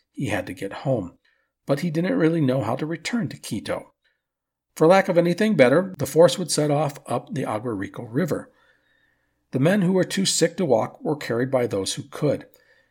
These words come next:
As before, the healthiest of the men were sent ahead, hacking a trail for the troops to follow. By now, most of the men were in bare feet, as their boots had rotted away. Some of the men made shoes by weaving together great blades of grass.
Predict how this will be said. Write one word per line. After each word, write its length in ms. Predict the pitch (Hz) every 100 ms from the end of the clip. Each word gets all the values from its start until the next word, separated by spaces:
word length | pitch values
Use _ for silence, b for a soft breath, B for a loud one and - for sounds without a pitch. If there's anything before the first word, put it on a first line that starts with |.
| b b
As 140 | -
before, 400 | 123 135 135 120
the 120 | 156 117
healthiest 520 | 120 131 123 - -
of 80 | 110
the 60 |
men 320 | 98 101 135
were 140 | 277 120
sent 260 | - 107
ahead, 380 | 123 104 113 - -
hacking 320 | - 104 - 101
a 60 |
trail 340 | - - 104 101
for 140 | -
the 80 | -
troops 320 | - 101 -
to 100 | -
follow. 500 | - 117 113 101 - _ _ _ _ _ _ _ -
By 140 | 131
now, 220 | 156 180 151
most 280 | 151 147
of 60 | 147
the 80 | 127
men 260 | 127 127
were 140 | 143 113
in 160 | 104
bare 220 | 98 95 92
feet, 400 | - 139 104 - -
as 160 | 101 98
their 100 | 95
boots 320 | 120 110 104
had 140 | -
rotted 260 | 92 92 101
away. 460 | 98 110 110 98 - _ _ _ _
Some 160 | - 156
of 80 | 151
the 80 | 127
men 200 | 117 113
made 220 | 107 104
shoes 360 | - 151 131
by 180 | 131 101
weaving 280 | 98 110 107
together 300 | 107 107 98
great 380 | 95 - 110 -
blades 260 | 101 98
of 120 | 101 -
grass. 560 | - 98 95 - -